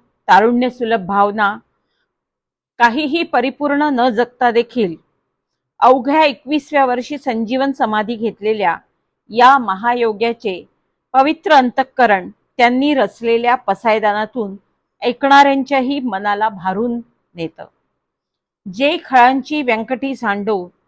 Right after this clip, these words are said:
तया सत्कर्मी रती वाढो, भूता परस्परे पडो मैत्र जीवांचे.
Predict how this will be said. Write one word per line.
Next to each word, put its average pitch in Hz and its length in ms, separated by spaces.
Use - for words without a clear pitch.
तया 269 300
सत्कर्मी 269 720
रती 240 280
वाढो, 226 500
भूता 254 400
परस्परे 254 640
पडो 208 420
मैत्र 240 400
जीवांचे. 180 600